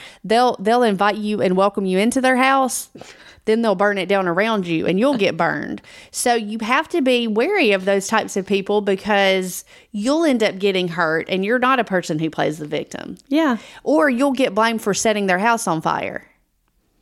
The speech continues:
Speaker 2: Well, yeah. I mean,
Speaker 1: So
Speaker 2: all of that.
Speaker 1: <laughs>
Speaker 2: Yes to all of that, because that's, that's the problem.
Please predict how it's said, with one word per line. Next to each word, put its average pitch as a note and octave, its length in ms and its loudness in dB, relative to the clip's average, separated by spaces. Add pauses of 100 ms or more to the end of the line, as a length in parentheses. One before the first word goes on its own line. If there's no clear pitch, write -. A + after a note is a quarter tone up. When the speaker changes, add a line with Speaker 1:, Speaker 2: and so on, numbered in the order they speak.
(840)
Speaker 2:
Well, E4 400 2
yeah. A#3+ 340 0 (260)
I A#3+ 100 2
mean, A3+ 160 2
Speaker 1:
So A#3 80 4
Speaker 2:
all C4 180 4
of A3+ 160 -2
that. E3 360 0
Speaker 1:
<laughs> G3 100 -2
Speaker 2:
Yes G#3 320 0
to G#3 80 0
all F#3+ 240 2
of E3+ 140 -4
that, A2 300 -2 (140)
because F#3+ 760 0 (1080)
that's, A#3 480 -2
that's A#3 360 -2
the G3+ 140 0
problem. F#3+ 380 0